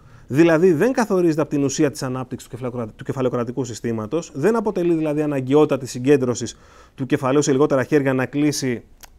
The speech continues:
το συγκεκριμένο μαγαζί στη συγκεκριμένη γωνία. Το τυχαίο καθορίζεται από εξωτερικούς παράγοντες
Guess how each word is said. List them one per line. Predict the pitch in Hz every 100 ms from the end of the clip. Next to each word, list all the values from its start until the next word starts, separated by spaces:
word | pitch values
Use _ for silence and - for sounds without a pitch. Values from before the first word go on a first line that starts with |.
| _ _ _ _ _ _ _
το | 147 131
συγκεκριμένο | 127 139 131 143 147 156 160 143
μαγαζί | 131 127 135 131 147
στη | 135
συγκεκριμένη | 120 127 127 131 131 135 127
γωνία. | 120 120 120 120 160 - _ - _ _ _
Το | 170
τυχαίο | 160 -
καθορίζεται | 247 196 202 240
από | 233
εξωτερικούς | 226 - 185 185 247
παράγοντες | - 165 139 127 120 120 214